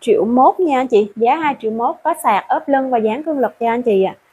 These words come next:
Realme sáu y nha anh chị, giá hai triệu mốt thôi. Cam bồng ok, rất là đẹp luôn nè. Đó, cam trước, cam sau đều ok hết nha anh chị. Giá hai triệu mốt ạ.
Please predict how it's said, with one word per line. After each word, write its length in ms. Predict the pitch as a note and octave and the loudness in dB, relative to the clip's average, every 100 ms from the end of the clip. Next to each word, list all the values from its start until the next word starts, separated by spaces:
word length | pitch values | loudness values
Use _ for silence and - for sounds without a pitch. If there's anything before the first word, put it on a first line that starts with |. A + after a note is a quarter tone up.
| _ - | _ 0
Realme 380 | B3+ C4 B3+ C4 | 4 4 4 0
sáu 260 | - C4 E4 | 0 -2 2
y 240 | C4+ B3 | 2 2
nha 180 | A#3+ A#3 | -2 -4
anh 80 | B3 | -2
chị, 180 | G3+ A3 | -2 0
giá 180 | A#3 D4 | -2 -2
hai 180 | C#4 | -4
triệu 160 | B3 G3+ | -4 -4
mốt 240 | G#3 A#3+ - | -4 -6 -4
thôi. 180 | C4 B3 _ _ _ - | -2 -2 _ _ _ -4
Cam 240 | A#3+ B3 | -2 0
bồng 180 | G#3 F#3+ | -2 -2
ok, 240 | A#3+ A#3 A#3+ A#3+ A#3+ | -4 -2 -2 0 0
rất 160 | C#4 E4+ | -2 -2
là 80 | |
đẹp 180 | A#3+ G#3 A3 | -2 -2 -2
luôn 200 | A#3 A#3 | -2 -2
nè. 120 | G#3+ _ | -6 _
Đó, 320 | G3+ G3 A#3 D4 _ _ _ | -14 -12 -12 -14 _ _ _
cam 160 | A3+ A3+ | -10 -6
trước, 260 | B3+ D4+ - | -2 -2 0
cam 180 | C4 | -4
sau 240 | B3 A3+ A3 | -2 -2 -2
đều 140 | G#3 | -2
ok 280 | G#3+ A3 A3 | 0 -2 -2
hết 380 | A#3 A#3 B3+ C#4+ | -4 -4 -6 -6
nha 140 | B3 | -8
anh 80 | A#3 | -4
chị. 180 | G#3+ G3 _ _ - | -4 -6 _ _ -2
Giá 140 | A#3+ | 0
hai 160 | C#4+ C4 | 0 -2
triệu 160 | G#3+ | -2
mốt 260 | G#3 G#3+ - | 0 0 0
ạ. 220 | A3 F#3+ | -2 -4